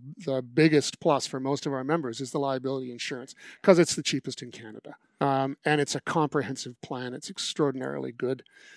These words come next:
because, it's, you know, if you go through the portal to get the Trisura insurance, you've got unlimited legal consultation that you can make. I mean, that, that's, that alone, because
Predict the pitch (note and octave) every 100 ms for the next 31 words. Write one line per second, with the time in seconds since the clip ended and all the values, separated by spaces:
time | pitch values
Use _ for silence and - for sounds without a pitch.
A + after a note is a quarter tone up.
0 | - - C#3+ - D#3 C3+ D3+ - C#3+ C#3
1 | C#3 - C#3+ D3 C#3+ - C#3 - - D#3+
2 | D#3+ D#3+ - C3 C#3 - - D3+ C3 -
3 | C#3+ D3 B2+ - D3+ D3+ D3 - C3 -
4 | C#3 C#3 D3+ C3+ B2 C#3 C#3+ D3+ D3+ -
5 | - - - - D3+ D3+ D3 D3 D3 D3+
6 | C#3 D3 D3+ F3 - _ _ _ _ -
7 | C#3 D#3+ - C#3+ C#3+ D#3 D#3+ E3 F#3 -
8 | G#3+ G3+ - - - - G#3 G3 C3+ C#3+
9 | C#3+ A2+ - _ _ _ _ - D3 D#3+
10 | C#3+ -